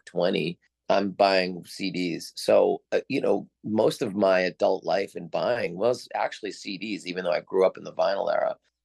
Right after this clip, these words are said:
And the C Ds were great, but then, you know, the streaming thing came,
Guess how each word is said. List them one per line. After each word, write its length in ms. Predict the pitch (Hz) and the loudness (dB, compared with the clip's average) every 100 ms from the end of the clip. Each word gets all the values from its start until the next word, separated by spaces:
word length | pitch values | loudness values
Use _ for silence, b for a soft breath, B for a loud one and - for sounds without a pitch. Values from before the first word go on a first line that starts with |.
| _ | _
And 260 | 139 151 151 | 0 0 0
the 120 | - 123 | -10 -8
C 180 | 165 | -2
Ds 220 | 151 156 156 | 2 2 0
were 100 | 104 | -2
great, 380 | 110 110 123 _ _ _ - | 2 2 0 _ _ _ -16
but 160 | - | -6
then, 320 | 139 139 139 143 - | -2 -2 -4 -10 -6
you 100 | 131 | -2
know, 240 | 117 107 - | 2 0 -2
the 80 | 107 | -12
streaming 480 | - 165 196 147 - | -6 -2 -2 -2 -2
thing 340 | 98 95 95 - | -4 -4 -8 -2
came, 440 | 98 85 87 | 0 2 -2